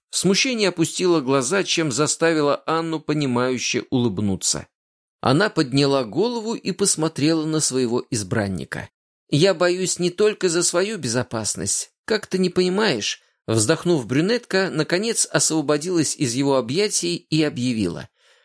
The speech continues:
«Ну ладно, раз уж мы все тут не можем друг без друга, то придётся решать проблему любым способом».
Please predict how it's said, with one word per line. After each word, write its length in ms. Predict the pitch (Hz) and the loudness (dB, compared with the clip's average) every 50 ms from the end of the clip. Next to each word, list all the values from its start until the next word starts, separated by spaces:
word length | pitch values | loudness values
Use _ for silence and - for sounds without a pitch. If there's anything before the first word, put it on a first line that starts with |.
| _ - | _ 0
«Ну 160 | 147 196 220 | 2 2 4
ладно, 460 | 196 190 214 220 214 170 160 135 127 | 4 4 4 2 0 -2 -2 0 2
раз 240 | 143 185 180 - - | 2 2 2 0 -2
уж 200 | 170 151 - - | -4 -4 -2 -2
мы 140 | 156 170 160 | 0 -2 0
все 240 | - - - 165 | 0 0 0 0
тут 320 | 160 - - 156 139 - - | 0 0 0 -2 -2 0 0
не 140 | 151 156 160 | 2 2 2
можем 480 | 151 151 165 170 147 131 147 147 127 | 2 2 2 2 0 0 -2 -2 0
друг 180 | 107 147 165 143 | 0 0 0 0
без 300 | 123 110 135 147 135 110 | 0 0 2 2 2 0
друга, 560 | 101 139 180 247 277 247 - 107 82 - - _ _ _ _ _ _ _ _ | -2 -2 -2 -2 -2 -4 -4 -4 -6 -6 -8 _ _ _ _ _ _ _ _
то 160 | - 277 285 | 0 0 0
придётся 520 | 285 254 226 196 151 214 240 233 - 220 214 | 0 0 0 2 4 2 2 2 0 0 0
решать 480 | 180 170 - - 175 170 180 175 - - | 2 2 0 2 2 2 2 0 -2 -2
проблему 580 | - 196 190 151 143 143 147 139 143 160 170 | 0 0 0 2 2 2 2 2 2 0 0
любым 360 | 170 180 175 131 135 127 135 | 0 0 0 2 2 0 0
способом». 680 | 139 - - - 110 104 104 - 104 95 101 - 65 127 | 0 -2 -4 -4 -4 -2 -2 -4 -4 -6 -6 -8 -8 -12